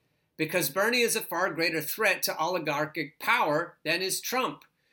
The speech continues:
So if you lefty pundits want to prove that you are not beholden to the same donors that T Y T, Joe Biden, Elizabeth Warren, and Pete Buttigieg are beholden to,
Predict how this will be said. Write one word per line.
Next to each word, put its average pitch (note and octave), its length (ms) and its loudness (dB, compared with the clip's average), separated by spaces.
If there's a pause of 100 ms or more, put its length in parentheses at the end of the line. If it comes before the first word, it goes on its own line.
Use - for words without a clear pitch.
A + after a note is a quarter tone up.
(220)
So A3 240 4
if G#3+ 140 0
you B3 180 2
lefty G#3+ 400 2
pundits G#3 720 0
want F#3+ 320 -2
to D#3 100 -8
prove A#3+ 420 -2
that E3+ 140 -4
you F#3 140 -4
are F3+ 100 0
not F3+ 220 0
beholden F#3 460 0
to D3+ 60 -2
the C#3+ 120 -2
same F#3 360 2
donors F3 480 0
that D3+ 180 -8
T G3+ 180 -2
Y F3 220 2
T, F3+ 420 -2
Joe E3+ 320 0
Biden, F3 460 2
Elizabeth D#3+ 520 -4
Warren, E3 380 -2
and D3+ 140 -4
Pete E3+ 260 -8
Buttigieg C#3+ 540 -4
are B2 260 -8
beholden E3+ 440 -2
to, C#3 360 -6